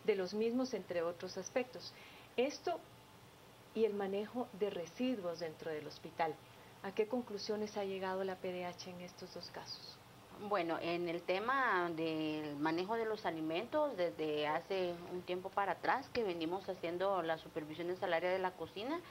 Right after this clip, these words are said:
Speaker 2: y hemos encontrado que sí hay incumplimiento por lo menos de las, de los protocolos mínimos en esa situación, ¿verdad? Porque supervisamos desde el tema del almacenaje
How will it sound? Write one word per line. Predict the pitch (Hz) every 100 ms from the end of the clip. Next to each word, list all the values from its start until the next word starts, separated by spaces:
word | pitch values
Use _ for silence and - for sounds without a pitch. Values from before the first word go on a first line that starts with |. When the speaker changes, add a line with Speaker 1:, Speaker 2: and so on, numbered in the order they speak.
| - - -
Speaker 2:
y | 190 185
hemos | 185 202 226
encontrado | 220 180 175 165 185 240 254
que | 202
sí | 185 180
hay | 180 190
incumplimiento | 196 196 190 175 175 170 208
por | 214 208
lo | 180
menos | 165 170 180
de |
las, | 170 156 151 -
de | 165
los | 156 160
protocolos | 156 156 151 165 165 170
mínimos | 175 214 240 240 240
en | 170 160
esa | 151 151 160 160
situación, | - 170 185 185 262 190
¿verdad? | 135 143 185 - - -
Porque | 214 226 240 240 233
supervisamos | 226 - 175 175 185 196 214
desde | 190 180
el | 170
tema | 196 233 262
del | 220 180
almacenaje | 165 165 165 165 190 294 359